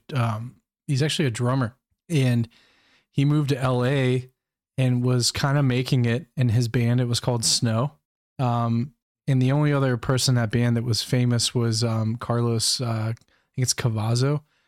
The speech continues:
and he was the guitar player for Quiet Riot and Ratt.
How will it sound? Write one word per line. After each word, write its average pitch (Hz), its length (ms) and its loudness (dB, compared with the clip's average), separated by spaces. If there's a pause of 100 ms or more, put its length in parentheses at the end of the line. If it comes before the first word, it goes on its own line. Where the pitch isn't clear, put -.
(220)
and 120 80 2
he 127 120 4
was 127 180 0
the 123 60 0
guitar 117 380 0
player 113 220 0
for 117 140 -4
Quiet 117 340 -2
Riot 113 500 0
and 113 140 0
Ratt. 120 380 -2